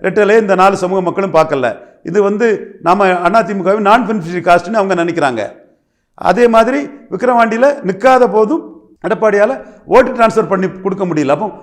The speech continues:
ஓட் டிரான்ஸ்ஃபரிங் கெப்பாசிட்டி இல்லாத எடப்பாடியை நம்பி யார் போவா?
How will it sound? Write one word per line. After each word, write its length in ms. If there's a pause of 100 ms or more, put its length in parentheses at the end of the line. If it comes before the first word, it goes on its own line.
(100)
ஓட் 200
டிரான்ஸ்ஃபரிங் 400
கெப்பாசிட்டி 380
இல்லாத 300 (300)
எடப்பாடியை 360
நம்பி 200
யார் 300
போவா? 280